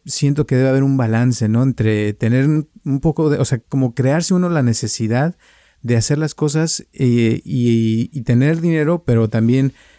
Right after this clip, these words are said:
eh, sentir como que uno hace las cosas no por dinero, sino por que le gusta y que tiene uno la necesidad de que te guste hacer, de hacer ciertas cosas o de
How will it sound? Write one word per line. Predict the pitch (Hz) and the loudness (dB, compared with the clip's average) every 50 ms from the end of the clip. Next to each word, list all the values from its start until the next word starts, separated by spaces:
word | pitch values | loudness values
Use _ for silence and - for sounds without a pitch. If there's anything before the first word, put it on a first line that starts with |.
| _ _ | _ _
eh, | - 113 117 113 110 107 107 110 - - | -2 0 2 2 2 0 0 -2 -4 -4
sentir | - - - 117 107 - 131 131 - | -6 -4 -4 -4 -2 -2 -2 -4 -2
como | - 131 127 123 110 - | -2 -2 0 0 -2 -2
que | - 113 | -2 -2
uno | 110 113 120 123 123 120 120 | 0 0 0 2 2 2 2
hace | 120 117 - 139 123 | 0 0 -2 -2 -2
las | 113 107 104 - | -2 -4 -4 -6
cosas | - 110 104 123 117 110 | -8 -8 -6 -4 -2 0
no | 117 113 117 117 | 0 0 0 0
por | - - 117 107 | 0 0 0 0
dinero, | 104 107 110 113 113 120 | 0 0 0 0 0 0
sino | 110 - 110 107 110 104 107 | -2 -2 -4 -4 -4 -4 -2
por | - 107 104 101 98 - _ - - _ _ _ _ | -2 -2 0 -2 -4 -8 _ -20 -20 _ _ _ _
que | - 110 | -2 0
le | 107 110 | 0 2
gusta | 107 107 123 139 127 - - - 123 120 | 2 2 4 2 2 2 0 0 0 0
y | 113 | -2
que | 107 - 107 | -2 -4 -2
tiene | 117 117 120 120 | 0 0 2 2
uno | 120 117 | 2 2
la | 120 113 113 | 2 0 0
necesidad | 110 107 - - 101 - - 113 110 107 110 | 0 -2 -2 -4 -6 -4 -2 -2 0 0 0
de | 113 113 107 | 0 0 -2
que | - 110 | -4 -2
te | - 110 | -2 -2
guste | 104 104 113 107 - - 117 | -2 0 -2 -4 -4 -4 -4
hacer, | 104 - - 117 113 107 104 107 - | -4 -2 -2 -2 -2 -2 -4 -6 -10
de | - - - 120 110 107 107 101 101 101 | -10 -8 -6 -6 -4 -2 -2 -2 -2 -4
hacer | 98 - - 117 | -4 -4 -6 -4
ciertas | - - 123 110 - 123 107 - | -2 -2 -4 -4 -4 -6 -8 -8
cosas | - - 120 113 - 117 110 101 | -6 -6 -6 -4 -4 -6 -6 -6
o | 110 104 101 | -6 -6 -4
de | 101 104 101 95 | -4 -4 -4 -6